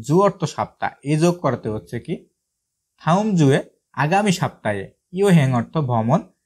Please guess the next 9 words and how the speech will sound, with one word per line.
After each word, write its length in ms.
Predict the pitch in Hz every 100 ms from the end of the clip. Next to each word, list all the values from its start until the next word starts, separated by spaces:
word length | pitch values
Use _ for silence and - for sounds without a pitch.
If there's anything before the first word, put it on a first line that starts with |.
| _
খাল 240 | - 185
কয় 260 | 190 170 135
মানে 220 | 117 156 -
যাব, 280 | 123 120 101 101 -
রিউল 260 | 123 156 196
কয় 340 | 185 143 135
এটা 220 | 120 175 - _ _ _ _
ফিউচার 380 | 185 214 185
টেন্সে 420 | - 131 117 113